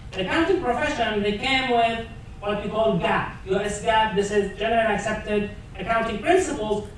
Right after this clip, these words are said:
And those principles, they are basically like the framework that is used to come up with standardized, more or less standardized, uh, uh, financial reports, mostly financial statements.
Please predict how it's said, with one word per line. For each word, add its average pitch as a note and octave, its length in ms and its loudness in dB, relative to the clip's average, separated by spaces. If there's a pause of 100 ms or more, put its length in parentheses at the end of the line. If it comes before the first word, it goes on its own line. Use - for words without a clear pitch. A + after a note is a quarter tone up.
(200)
And G3+ 140 0
those C4 220 2
principles, D#4 760 4 (280)
they A#3+ 140 2
are A#3+ 160 4
basically C4 800 -2 (680)
like - 220 0
the - 80 -2
framework C4 640 4 (600)
that A3+ 200 2
is G#3 180 2
used C#4 360 0
to A#3+ 100 2
come B3 160 0
up B3 200 0
with A#3+ 280 6
standardized, B3 1000 2 (580)
more A#3 140 4
or B3 40 4
less B3 200 4
standardized, A#3 880 4 (100)
uh, G#3 520 2 (1000)
uh, E3+ 320 -2 (180)
financial B3 560 2
reports, G#3+ 540 2 (300)
mostly A3 460 4
financial F#3+ 360 2
statements. - 640 0